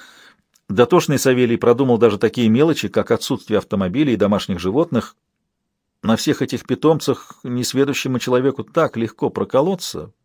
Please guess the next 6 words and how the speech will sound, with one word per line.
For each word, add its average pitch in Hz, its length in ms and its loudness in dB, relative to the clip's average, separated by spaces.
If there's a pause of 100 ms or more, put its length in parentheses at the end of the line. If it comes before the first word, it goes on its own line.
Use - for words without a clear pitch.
(100)
Прививки, 151 680 -4
случки, 165 680 -6
корм. 165 500 0 (380)
Нет, 120 280 0
не 117 120 2
нужны 110 500 0